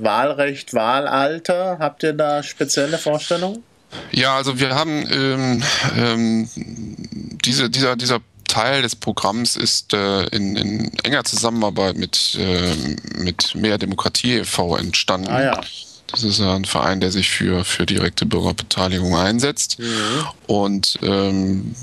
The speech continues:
Speaker 2: da sind also eine ganze Reihe von, von Punkten drin. Es geht, äh, so im Kern darum, Sperrklauseln, äh, zu, zu minimieren.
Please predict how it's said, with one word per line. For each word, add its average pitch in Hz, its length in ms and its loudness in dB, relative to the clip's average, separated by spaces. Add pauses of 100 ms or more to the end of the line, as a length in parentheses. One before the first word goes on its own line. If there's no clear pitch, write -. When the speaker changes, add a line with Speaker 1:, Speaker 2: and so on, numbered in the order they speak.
(200)
Speaker 2:
da 92 180 2
sind 107 320 0
also 95 160 0
eine 95 140 0
ganze 95 520 0
Reihe 95 280 2
von, 87 420 0
von 82 420 0 (140)
Punkten 98 540 -2
drin. 123 520 0
Es - 220 0
geht, - 400 -2
äh, - 260 0 (560)
so - 200 -4
im 120 180 -6
Kern 113 480 2 (300)
darum, 95 760 0 (180)
Sperrklauseln, 113 920 0
äh, - 580 -10
zu, 101 520 -2 (300)
zu - 160 0
minimieren. 113 760 0